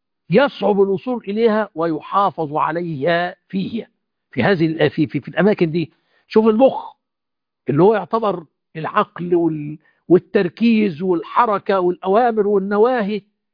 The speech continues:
الجهاز العصبي، المخ والمخيخ، ها، في داخل جمجمة صلبة، حتى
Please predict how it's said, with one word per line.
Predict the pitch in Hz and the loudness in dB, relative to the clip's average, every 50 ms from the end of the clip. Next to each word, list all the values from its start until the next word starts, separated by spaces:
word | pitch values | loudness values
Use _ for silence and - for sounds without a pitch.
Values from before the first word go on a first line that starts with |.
| _ _ 160 | _ _ -8
الجهاز | 156 160 180 240 277 220 | -2 0 2 2 4 2
العصبي، | 247 220 196 233 262 - 220 185 160 - - _ _ _ _ _ _ 190 | 2 0 2 0 -2 -2 -2 -4 -6 -8 -14 _ _ _ _ _ _ 0
المخ | 226 247 311 381 370 - - - - - - _ _ _ _ _ _ _ _ _ _ _ | 0 2 2 2 2 0 -4 -10 -14 -16 -18 _ _ _ _ _ _ _ _ _ _ _
والمخيخ، | 156 175 180 185 185 - - 240 254 269 247 - - - - _ _ _ _ _ _ _ _ _ _ _ _ _ _ _ - | -4 -4 -2 0 -2 0 2 2 2 2 2 -2 -4 -10 -18 _ _ _ _ _ _ _ _ _ _ _ _ _ _ _ -8
ها، | 143 139 - _ _ _ | -8 -8 -8 _ _ _
في | _ - 170 170 | _ -4 -2 0
داخل | 151 214 233 233 - - 185 170 143 | 2 0 0 0 -2 -2 -4 -2 -2
جمجمة | 180 180 165 135 208 220 214 - - - _ _ _ _ _ _ _ _ _ _ _ _ _ _ | -4 -4 -4 -2 0 0 0 0 -4 -8 _ _ _ _ _ _ _ _ _ _ _ _ _ _
صلبة، | _ - - 240 294 285 254 220 226 160 - - _ _ _ _ _ _ _ _ _ _ _ _ _ | _ -2 0 0 2 2 2 0 0 0 -2 -8 _ _ _ _ _ _ _ _ _ _ _ _ _
حتى | - - 180 226 233 _ _ 220 196 190 185 170 | -6 -2 -2 -2 -2 _ _ 0 0 0 -2 -4